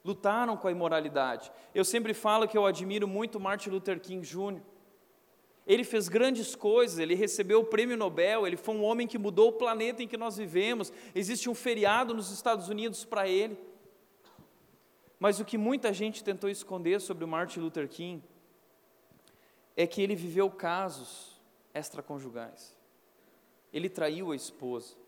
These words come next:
Existe muita coisa nos Estados Unidos sobre isso, se você for pesquisar. Mas é tu-, qualquer homem.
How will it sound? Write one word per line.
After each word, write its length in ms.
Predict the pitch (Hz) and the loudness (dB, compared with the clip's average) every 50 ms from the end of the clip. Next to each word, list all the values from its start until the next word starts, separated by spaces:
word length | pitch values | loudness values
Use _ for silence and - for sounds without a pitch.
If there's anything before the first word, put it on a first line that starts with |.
| _ _ _ _ _ _ _ _ _ _ _ _ _ _ _ _ _ _ _ _ _ _ _ _ _ _ - | _ _ _ _ _ _ _ _ _ _ _ _ _ _ _ _ _ _ _ _ _ _ _ _ _ _ -12
Existe 300 | 143 151 170 - - 196 | -12 -10 -10 -8 -8 -4
muita 260 | 190 214 214 202 170 | -4 -2 -2 -2 -4
coisa 340 | - - 185 196 175 170 170 | -2 0 0 0 0 0 -6
nos 140 | 165 151 | -6 -8
Estados 280 | - - 165 156 147 131 | -6 -4 -4 -4 -4 -6
Unidos 340 | 151 151 160 175 165 147 139 | -8 -8 -8 -8 -10 -12 -14
sobre 280 | - - 160 151 139 | -10 -10 -10 -8 -6
isso, 300 | 139 156 170 165 - 143 | -6 -8 -8 -10 -12 -16
se 100 | - - | -18 -16
você 300 | 143 139 139 - - 160 | -14 -14 -12 -10 -10 -10
for 160 | 147 - 151 135 | -8 -8 -10 -10
pesquisar. 680 | - 151 139 - - - 127 117 123 117 110 110 - - - - - _ - - _ _ _ _ _ _ - | -8 -12 -12 -12 -12 -16 -16 -12 -10 -10 -10 -10 -14 -20 -20 -20 -20 _ -20 -20 _ _ _ _ _ _ -8
Mas 160 | 180 180 185 | -6 -4 -4
é 80 | 208 - - - - - - - _ _ _ _ _ _ _ _ _ | -4 -6 -8 -16 -20 -20 -20 -20 _ _ _ _ _ _ _ _ _
tu-, 120 | - 202 | -14 -14
qualquer 400 | - - 208 196 - - 220 208 | -10 -6 -8 -8 -4 -4 -2 -2
homem. 440 | 196 190 190 214 233 233 202 151 123 | -2 -2 -4 -4 -6 -8 -10 -12 -16